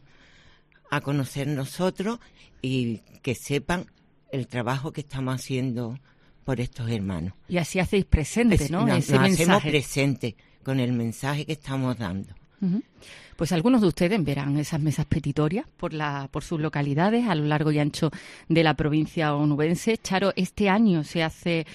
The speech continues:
Speaker 2: eh, presente ese lema del que hablábamos antes, la única especie capaz de cambiar el planeta, el efecto ser humano. ¿Por qué es importante poner el acento sobre esto, precisamente?
Speaker 1: Pues por la contaminación que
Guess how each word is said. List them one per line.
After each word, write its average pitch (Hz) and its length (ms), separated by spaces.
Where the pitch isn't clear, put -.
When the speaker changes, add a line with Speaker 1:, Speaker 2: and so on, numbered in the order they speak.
Speaker 2:
eh, 160 400
presente 170 500
ese 185 240
lema 190 320
del 165 200
que - 120
hablábamos 151 560
antes, 175 440
la 160 240
única 226 280
especie 160 360
capaz 151 260
de 156 120
cambiar 151 320
el 151 100
planeta, 156 440
el 165 160
efecto 233 500
ser 190 220
humano. 151 260
¿Por 156 160
qué 226 100
es - 100
importante 202 720
poner 190 280
el 202 100
acento 190 440
sobre 175 340
esto, 139 260
precisamente? 143 840
Speaker 1:
Pues 131 360
por 147 140
la 135 100
contaminación 127 840
que 123 200